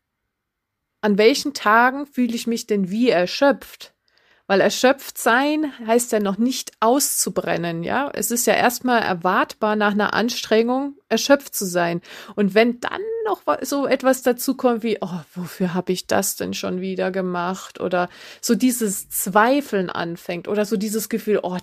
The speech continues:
dafür hat sich's wirklich nicht gelohnt“, dann genau hingucken und Ursachenuntersuchung machen,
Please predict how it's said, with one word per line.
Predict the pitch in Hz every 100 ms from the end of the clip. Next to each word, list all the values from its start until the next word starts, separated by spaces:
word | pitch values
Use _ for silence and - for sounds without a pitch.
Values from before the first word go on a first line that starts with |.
| -
dafür | - - - 185
hat | 190 -
sich's | 202 190 - 202
wirklich | 202 - - 156
nicht | 180 -
gelohnt“, | 190 170 175 - - - - _
dann | - 208 262 262 240
genau | 226 208 202 233
hingucken | 240 233 240 226 208
und | 190
Ursachenuntersuchung | 214 185 175 180 165 - - 180 175 170 165 165
machen, | 160 165 170 165